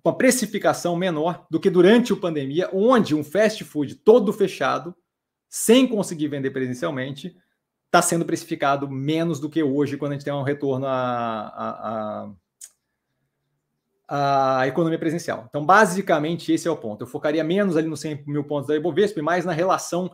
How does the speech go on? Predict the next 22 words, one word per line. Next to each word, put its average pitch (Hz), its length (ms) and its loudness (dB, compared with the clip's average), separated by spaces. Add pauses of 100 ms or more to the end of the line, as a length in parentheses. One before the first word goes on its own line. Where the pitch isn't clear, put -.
(160)
efetiva 175 720 2
do 151 80 -4
que - 80 -12
tá 165 100 2
acontecendo 151 720 -4 (200)
na 175 200 0
realidade 156 680 2
e 208 160 2
o 262 60 6
reflexo 190 500 2
daquilo 175 280 -2
no 175 80 -4
operacional 165 360 -2
financeiro 165 320 -8
das 156 100 -4
operações, 170 520 -8
tá? - 140 -20 (160)
Deve 175 440 2
ter 160 320 -2 (300)
consideravelmente 165 920 -2 (200)
um 156 320 -6
favorecimento 160 1000 0